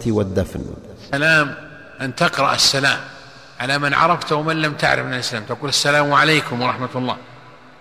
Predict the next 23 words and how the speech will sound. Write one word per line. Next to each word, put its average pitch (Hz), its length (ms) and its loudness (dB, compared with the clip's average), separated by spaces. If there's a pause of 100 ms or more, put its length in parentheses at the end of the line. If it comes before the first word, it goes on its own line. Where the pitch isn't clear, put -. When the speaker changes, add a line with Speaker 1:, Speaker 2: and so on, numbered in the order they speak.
(520)
Speaker 2:
فإن 131 320 -6 (400)
هذا 135 240 -4
تحية 147 460 0
أهل 135 180 -2
الإسلام 135 440 2 (1000)
وهو 135 80 -4
من 143 140 -2
موجبات 143 640 0 (1120)
التحاب 131 720 2
ودخول 123 340 -4
الجنة. 123 340 0 (380)
قال 113 100 -6
عليه 117 160 -6
الصلاة 120 200 -10
والسلام: 131 320 -6
"والذي 131 220 -2
نفسي 135 240 -2
بيده 160 280 0 (600)
لا 196 140 4
تدخل 156 280 -2
الجنة 147 300 -2
حتى 135 380 -2
تؤمنوا 196 400 0